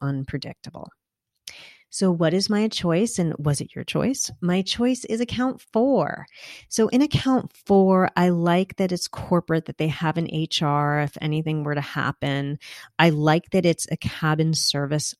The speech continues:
manager position, so it's a step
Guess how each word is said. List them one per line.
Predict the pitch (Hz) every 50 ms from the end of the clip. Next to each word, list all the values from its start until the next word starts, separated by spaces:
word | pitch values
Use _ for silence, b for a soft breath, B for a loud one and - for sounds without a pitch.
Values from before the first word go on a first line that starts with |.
| _
manager | 151 143 143 139 117 131 156 185 190 - 220 220
position, | - 247 240 220 233 254 - - 254 254 254 -
so | - -
it's | - 156 - -
a | 143
step | - - - - - - 123 - - _